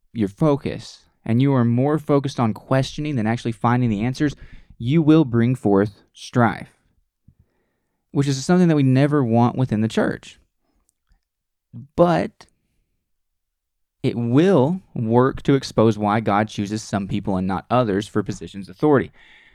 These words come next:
Now, I don't believe that we see any greater example of this than in the life of Moses.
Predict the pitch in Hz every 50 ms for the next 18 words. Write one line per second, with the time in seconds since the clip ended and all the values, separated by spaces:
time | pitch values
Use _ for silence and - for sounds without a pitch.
0 | _ _ _ _ - 123 120 - - - 131 165 175 160 151 160 151 147 139 123
1 | 113 127 123 - - 131 123 - - 131 139 143 131 123 113 117 120 120 117 98
2 | 98 101 101 98 98 98 - - 64 73 90 82 71 82 98 - - - 107 110
3 | 107 104 104 104 98 98 95 95 104 101 92 95 107 107 107 107 107 101 95 -
4 | - - 120 - _ _